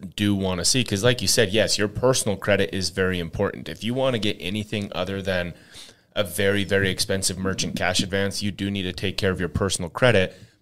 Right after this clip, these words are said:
But even more than that, if you wanna get anything other than a very, very expensive merchant cash advance, you need to show that you actually have a surplus month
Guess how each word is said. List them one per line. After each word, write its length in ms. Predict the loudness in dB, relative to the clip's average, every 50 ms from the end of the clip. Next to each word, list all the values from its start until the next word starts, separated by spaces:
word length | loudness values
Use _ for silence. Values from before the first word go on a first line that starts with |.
| _ 4
But 100 | 4 6
even 280 | 8 6 6 4 6
more 240 | 4 6 6 6 6
than 100 | 6 4
that, 220 | 4 4 2 0
if 100 | 0 -2
you 100 | 0 2
wanna 200 | 2 2 2 2
get 180 | 2 0 -2 -2
anything 400 | -2 -4 -4 -4 -4 -4 -2 -2
other 220 | -2 0 0 -2
than 120 | -2 -2 -2
a 60 | -4
very, 320 | -4 -2 -2 0 0 0
very 260 | 0 0 0 0 0 -2
expensive 460 | -4 -4 -2 0 0 0 0 -2 0
merchant 340 | -2 -2 0 -2 -4 -4 0
cash 280 | 2 4 4 4 2
advance, 400 | 0 0 2 2 2 0 -2 -6 -12 -14 -20 -20 _ _ _
you 200 | -8 -4 -2 0
need 180 | 2 2 0 0
to 100 | 0 2
show 360 | 2 6 6 8 6 6 6
that 160 | 2 0 -4
you 160 | -2 -2 0 2
actually 360 | 2 2 2 0 -2 -4 -2
have 220 | -2 -2 -2 -2
a 80 | 2 2
surplus 720 | 2 4 4 4 2 0 2 2 2 2 2 2 0 -2
month 340 | -2 0 0 0 0 -2